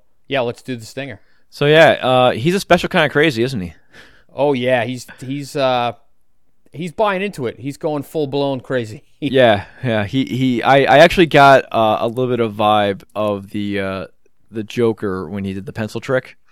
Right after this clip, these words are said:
Speaker 1: Nice.
Speaker 2: Trying to come in, trying to just, you know, stay, keep everybody calm, let's not lose our heads, and then just like, "Okay, here we go." You know, puts the two guys down and, uh, but makes his point across. He's like, you know, "Please just call." But the, the, the,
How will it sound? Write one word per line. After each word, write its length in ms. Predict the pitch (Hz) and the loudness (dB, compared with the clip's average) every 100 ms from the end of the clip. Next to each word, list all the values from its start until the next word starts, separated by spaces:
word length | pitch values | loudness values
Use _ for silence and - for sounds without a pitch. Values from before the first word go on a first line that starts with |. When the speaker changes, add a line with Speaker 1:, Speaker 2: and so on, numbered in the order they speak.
| _ | _
Speaker 1:
Nice. 480 | 120 127 113 - - - | -10 -8 -8 -12 -18 -14
Speaker 2:
Trying 260 | - 131 139 | -2 0 0
to 80 | |
come 220 | - 156 139 | -2 -4 -2
in, 260 | 139 139 | -2 -4
trying 300 | 123 117 120 | -6 -4 -2
to 60 | 131 | -4
just, 180 | - 139 | -6 -4
you 80 | |
know, 180 | 127 120 - | -2 -2 -6
stay, 280 | - - 117 | -14 -6 -4
keep 220 | - 147 | -4 2
everybody 240 | 170 185 | 2 2
calm, 440 | 185 170 160 160 151 | 0 2 4 4 2
let's 160 | 147 | -2
not 100 | 165 | -2
lose 100 | 165 | -2
our 100 | 170 | -4
heads, 480 | 156 147 151 147 143 | 0 2 4 2 -4
and 120 | 127 | -6
then 380 | 120 120 120 117 - | -4 -4 -4 -10 -8
just 360 | 120 - - | -8 -8 -8
like, 260 | 107 110 - _ _ _ _ _ _ _ - | -8 -8 -16 _ _ _ _ _ _ _ -14
"Okay, 220 | 98 143 | -10 -8
here 120 | 120 | -8
we 40 | 131 | -2
go." 300 | 160 139 131 _ - - - | 0 0 -4 _ -20 -20 -14
You 100 | 110 | -12
know, 60 | |
puts 240 | 107 123 - | -8 -10 -10
the 60 | 123 | -10
two 100 | 123 | -2
guys 220 | 123 120 | -2 -2
down 340 | 107 110 117 | -6 -6 -6
and, 240 | 104 101 104 _ _ _ - _ _ _ _ - | -8 -12 -14 _ _ _ -20 _ _ _ _ -18
uh, 440 | 92 92 82 73 - _ _ _ _ | -14 -12 -14 -16 -20 _ _ _ _
but 160 | 104 101 | -10 -8
makes 200 | 117 147 | -10 -12
his 100 | - | -10
point 200 | 160 135 | -10 -10
across. 320 | 90 - - | -12 -14 -18
He's 140 | - | -20
like, 140 | 101 104 _ | -20 -20 _
you 60 | - | -20
know, 40 | - | -18
"Please 260 | - 139 | -14 -14
just 140 | - - | -16 -10
call." 120 | 113 | -8
But 200 | 113 98 | -8 -10
the, 80 | 107 | -10
the, 180 | 107 - | -10 -12
the, 140 | - | -12